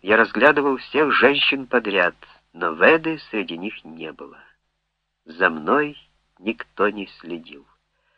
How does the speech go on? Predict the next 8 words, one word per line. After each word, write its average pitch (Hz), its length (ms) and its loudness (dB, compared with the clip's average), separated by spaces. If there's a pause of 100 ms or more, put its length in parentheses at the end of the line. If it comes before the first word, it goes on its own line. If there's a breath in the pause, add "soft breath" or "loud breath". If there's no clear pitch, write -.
(460)
Когда 120 320 4
Мик 156 180 -2
взял 135 280 4
трубку, 165 400 -6
его 110 200 0
голос 131 320 0 (160)
прозвучал 104 680 4
так, 160 220 2